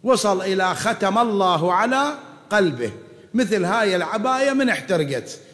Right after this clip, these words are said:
بعد رجعة ويصير عباية؟ ما يصير، ها؟ لذلك نزل هاي السورة وبعده هو عدل. لاحظ؟ يعني هذا أبو لهب وصل إلى مرحلة الختم. زين،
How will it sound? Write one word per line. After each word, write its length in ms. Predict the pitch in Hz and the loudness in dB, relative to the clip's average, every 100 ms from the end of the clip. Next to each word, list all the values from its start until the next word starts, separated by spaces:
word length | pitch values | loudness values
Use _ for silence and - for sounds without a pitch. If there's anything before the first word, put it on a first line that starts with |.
| - | -6
بعد 380 | 160 180 190 180 | -4 -2 -2 0
رجعة 440 | 190 185 175 185 | 0 0 -4 -2
ويصير 360 | 202 170 196 185 | -2 -2 -2 -2
عباية؟ 460 | 165 185 254 277 | -4 -4 -2 0
ما 180 | 294 294 | 0 0
يصير، 420 | 190 - 170 160 160 - | -2 -4 -4 -4 -6 -8
ها؟ 300 | 208 294 370 - - - | -4 -4 -6 -16 -20 -6
لذلك 520 | 180 233 220 185 180 | -2 0 0 -2 -2
نزل 420 | 254 208 196 180 | -2 0 0 -2
هاي 300 | 170 240 247 | -2 -2 -2
السورة 420 | 214 - 262 269 | -4 -4 -2 2
وبعده 360 | 233 214 214 220 | 2 0 0 0
هو 240 | 202 247 | 0 0
عدل. 360 | 220 233 180 143 107 - - - _ _ _ _ | 0 0 -2 -4 -8 -18 -20 -20 _ _ _ _
لاحظ؟ 300 | 151 151 190 226 - - - - | -6 -4 -4 -6 -14 -20 -14 -2
يعني 640 | 175 151 196 247 285 285 - - - - | -2 0 2 2 4 0 -4 -18 -14 -2
هذا 460 | 190 190 185 185 | 0 2 0 -2
أبو 180 | 185 185 | -2 0
لهب 380 | 190 180 240 208 | 0 0 -2 0
وصل 360 | 240 - 196 | 0 0 -2
إلى 320 | 180 180 180 175 | -2 -2 -2 -2
مرحلة 480 | 180 156 240 277 - | -4 -6 -4 -4 -2
الختم. 560 | 269 - 202 - 123 101 - - _ _ | -4 -2 -6 -6 -12 -14 -20 -20 _ _
زين، 240 | 117 135 | -8 -8